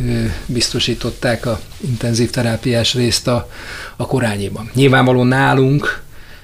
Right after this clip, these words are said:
mivel a daganatos beteg az ugye sérülékenyebb volt a covid-ra, nálunk covid ellátás nem volt.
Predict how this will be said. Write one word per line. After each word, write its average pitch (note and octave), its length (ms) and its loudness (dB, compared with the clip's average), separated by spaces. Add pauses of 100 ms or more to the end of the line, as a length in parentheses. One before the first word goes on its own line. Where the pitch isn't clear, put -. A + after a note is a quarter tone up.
mivel A#2+ 320 0
a A#2 60 0
daganatos A#2+ 560 0
beteg A#2+ 360 -2
az A2+ 140 0
ugye A2+ 200 0
sérülékenyebb A#2+ 800 2
volt B2 220 -2
a B2 80 -2
covid-ra, B2+ 680 2
nálunk B2+ 440 2
covid B2+ 260 4
ellátás A#2 480 0
nem A2+ 200 -2
volt. E3+ 460 0